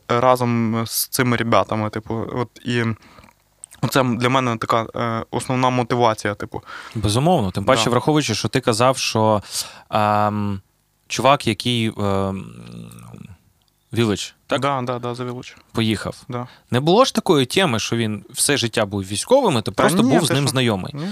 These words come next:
Speaker 2: Це людина така ж, ну, типу, з, е, цивілки, але
Speaker 1: Да.
Speaker 2: поїхала.
Speaker 1: Да.
Speaker 2: І стала військовим за покликом, за вмінням, за певним там, е, набором навичок, але
Speaker 1: А-,
Speaker 2: поїхав.
Speaker 1: або навіть за вимушеними обставинами. Просто
Speaker 2: Може,
Speaker 1: прийшла,
Speaker 2: навіть і так.
Speaker 1: прийшла, типу, тобі повістка, і,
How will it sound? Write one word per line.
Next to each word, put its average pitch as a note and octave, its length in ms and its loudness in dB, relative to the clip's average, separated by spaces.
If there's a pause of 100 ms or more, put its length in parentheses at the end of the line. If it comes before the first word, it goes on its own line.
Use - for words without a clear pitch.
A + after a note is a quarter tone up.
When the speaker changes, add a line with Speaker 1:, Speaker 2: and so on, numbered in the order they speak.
(120)
Speaker 2:
Це - 180 0
людина D#3+ 400 2
така A#2+ 380 0
ж, - 120 -4
ну, B2 80 -2
типу, G2+ 320 -4
з, F#2+ 220 -4 (840)
е, G2 440 -2
цивілки, A2 600 0 (260)
але G2+ 180 0
Speaker 1:
Да. A2 80 2
Speaker 2:
поїхала. D3 680 0
Speaker 1:
Да. B2 240 -8
Speaker 2:
І F#2+ 100 -4
стала A2 360 2
військовим D#3 540 0
за A2+ 120 2
покликом, D#3 840 2
за C#3+ 160 2
вмінням, A2+ 520 0
за A2 140 0
певним A2 460 0
там, F#2+ 360 0
е, F#2 180 0
набором G#2 360 0
навичок, G#2 500 0 (100)
але G#2+ 180 2
Speaker 1:
А-, - 20 2
Speaker 2:
поїхав. F3 420 0
Speaker 1:
або C#3 220 2
навіть E3 220 4
за D#3+ 60 2
вимушеними E3+ 560 0
обставинами. A#2 640 0
Просто A2+ 260 -2
Speaker 2:
Може, C#3+ 200 4
Speaker 1:
прийшла, A2+ 260 4
Speaker 2:
навіть C3 180 4
і - 20 -2
так. G#2+ 180 -4
Speaker 1:
прийшла, C3+ 480 2
типу, B2+ 640 0
тобі C3 160 -4
повістка, C#3 500 -2
і, A#2 120 -4